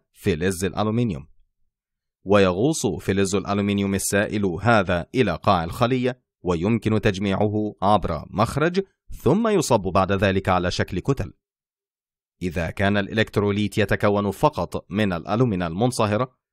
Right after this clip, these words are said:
بعبارة أخرى أكسيد الألومنيوم السائل، فسيكون من الضروري تسخين الألومينا الصلبة إلى درجة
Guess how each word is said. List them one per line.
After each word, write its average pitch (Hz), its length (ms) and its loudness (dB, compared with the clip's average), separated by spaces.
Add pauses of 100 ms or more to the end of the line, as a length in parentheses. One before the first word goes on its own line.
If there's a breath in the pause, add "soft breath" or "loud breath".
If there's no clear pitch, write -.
بعبارة 98 480 0
أخرى 92 520 -2 (320)
أكسيد 98 380 -2
الألومنيوم 95 600 -2
السائل، 107 520 -2 (480)
فسيكون 107 640 2
من 110 180 2
الضروري 98 760 0
تسخين 98 500 0
الألومينا 90 540 0
الصلبة 135 460 0
إلى 147 340 0
درجة 127 380 2